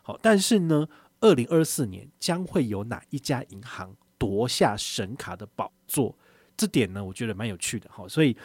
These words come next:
十二月一号起呢，就可以请你开始来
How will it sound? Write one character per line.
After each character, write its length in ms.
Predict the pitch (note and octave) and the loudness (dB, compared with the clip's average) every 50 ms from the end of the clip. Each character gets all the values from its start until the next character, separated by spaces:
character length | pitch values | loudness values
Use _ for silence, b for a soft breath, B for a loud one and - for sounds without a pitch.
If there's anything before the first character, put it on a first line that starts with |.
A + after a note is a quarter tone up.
| B B B B B B _ _ _ | B B B B B B _ _ _
十 160 | - - F#3+ | -2 4 8
二 20 | G#3 | 8
月 100 | A3+ G3 | 10 8
一 80 | E3+ | 8
号 140 | E3+ F#3 D#3+ | 6 2 2
起 240 | - - - A2 F#2 | 2 0 -6 -6 -6
呢， 160 | F2 F#2 F#2 | -10 -12 -12
就 140 | F2 - C3 | -8 -8 -10
可 180 | - - A#2 | -8 -6 -6
以 100 | A2+ G#2 | -6 -6
请 340 | F#2 - - - - G2 A2+ B2 | -4 -4 -4 -4 -4 -6 -8 -8
你 100 | G2 E2+ _ | -10 -10 _
开 200 | - - B2 B2 | -12 -6 -4 -4
始 280 | C3 - - - F#2+ | -4 -4 -6 -8 -10
来 300 | F#2 F#2 F#2 F#2 F#2 G2 | -10 -10 -10 -10 -10 -12